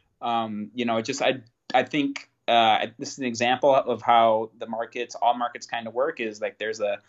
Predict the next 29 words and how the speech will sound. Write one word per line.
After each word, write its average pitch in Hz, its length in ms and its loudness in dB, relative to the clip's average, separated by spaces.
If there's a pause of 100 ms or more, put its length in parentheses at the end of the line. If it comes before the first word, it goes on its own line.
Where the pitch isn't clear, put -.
(240)
a - 80 0
price 123 260 6
sold 151 400 4
and 117 160 -6
people 120 220 -10
have 123 180 -4
that 120 120 -2
information 127 560 -8
and 120 80 -6
they, 104 80 -4
they 101 160 -4
make 113 180 -2
their 120 80 -2
decisions 113 400 0
off 113 220 6
of 131 60 -4
that. 139 340 0
And, 107 460 -8 (400)
um, 101 300 4
over 117 220 0
time, 131 540 -2 (180)
you 117 60 -10
know, 117 100 2
the, 110 220 0
the, 107 260 -2
the 110 80 -6
market 117 340 4
sort 117 200 0
of 104 200 2